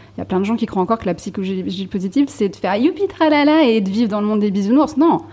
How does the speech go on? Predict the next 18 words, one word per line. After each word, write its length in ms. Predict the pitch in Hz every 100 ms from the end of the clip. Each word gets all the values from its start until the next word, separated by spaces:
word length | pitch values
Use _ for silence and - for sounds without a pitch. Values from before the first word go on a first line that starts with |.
| - - -
la 80 | -
psychologie 580 | - 208 214 202 196 202
positive, 520 | 185 180 180 330 320
c'est 140 | - 185
intégrer 360 | 175 190 226
que 100 | 226
ta 160 | 220 196
vie, 240 | 208 208 - - - - - - - - -
c'est 320 | - - 196
des 140 | 185 180
caresses, 380 | 180 247 311 208
mais 60 |
c'est 120 | - 185
beaucoup 300 | 196 247 220
de 60 |
gifles 400 | 185 208 - - - -
aussi, 320 | 190 - 294 453 - - _ _ -
d'accord ? 360 | 185 226 285